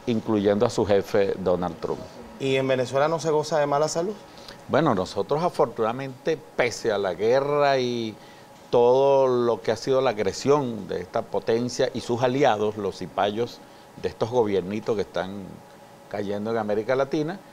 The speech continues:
Speaker 1: pese a eso este país se mantiene de pie, firme, con dignidad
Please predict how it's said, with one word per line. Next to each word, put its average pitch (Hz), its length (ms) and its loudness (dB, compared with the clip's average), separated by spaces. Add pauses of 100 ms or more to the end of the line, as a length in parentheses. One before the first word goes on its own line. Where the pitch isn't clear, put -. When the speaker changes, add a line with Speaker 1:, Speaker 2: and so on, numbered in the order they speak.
(260)
Speaker 1:
pese 110 260 4
a 92 120 4
eso 95 200 0
este 131 200 -4
país 101 320 -2
se 120 100 -4
mantiene 92 600 -6 (120)
de 85 140 -4
pie, 120 480 0
firme, 117 760 -2
con 92 260 -4
dignidad 95 540 -2